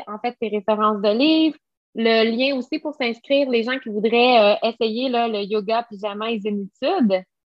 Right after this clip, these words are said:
Donc là, t'as déjà une vingtaine de personnes sur la plateforme qui te suivent, euh, à tous les matins, qui viennent faire tes, euh, tes séances, qui le font soit en live ou en différé. Mais s'il y a des gens qui veulent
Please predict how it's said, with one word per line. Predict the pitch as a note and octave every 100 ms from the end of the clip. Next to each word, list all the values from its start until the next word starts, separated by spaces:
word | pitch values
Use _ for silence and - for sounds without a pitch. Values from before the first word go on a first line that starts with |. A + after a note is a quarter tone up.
| _ _ _
Donc | G3+ G3+
là, | B3+ C4+
t'as | A3+
déjà | G#3 B3+
une | C#4
vingtaine | A#3 B3 D4
de | C#4
personnes | A3+ G#3 - C#4
sur | C4+
la | A3+ G3+
plateforme | G#3 F#3+ - B3 C4 B3
qui | A3
te | -
suivent, | - B3+ C#4 A#3+
euh, | G#3+ G3+ -
à | G#3+
tous | C#4
les | D4 D4+
matins, | G#3+ A3+ C#4+
qui | G#3+
viennent | G3 G#3 G#3
faire | G#3+ C4
tes, | A#3 G#3 F#3+
euh, | F#3 F3+ E3+ - -
tes | B3+ A3+
séances, | F#3 F#3 C4+ E4+ -
qui | A3
le | G#3 B3+
font | B3
soit | B3+ B3 A3+
en |
live | A3+ B3
ou | A3
en | G3
différé. | F#3+ _ G#3 G3 C#4+
Mais | D4
s'il | G#3 A#3+
y |
a |
des | A3+ A3
gens | B3 D#4+
qui | G#3+
veulent | A3 A#3